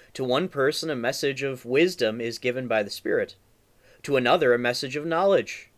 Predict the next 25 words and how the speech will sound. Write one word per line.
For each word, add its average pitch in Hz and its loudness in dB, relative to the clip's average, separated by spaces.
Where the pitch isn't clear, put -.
as 107 -6
the 113 -12
same 123 -2
Spirit 131 -6
provides 139 -4
it. - -10
By 101 -6
the 101 -4
same 120 -2
Spirit, 117 -4
faith 131 -2
is 104 -10
given 113 -2
to 104 -10
someone 107 -6
else, - -6
and 117 -6
to 135 -4
another, 127 0
the 120 -4
same 131 -2
Spirit 143 -4
gives 131 -6
healing 147 -6
gifts. - -4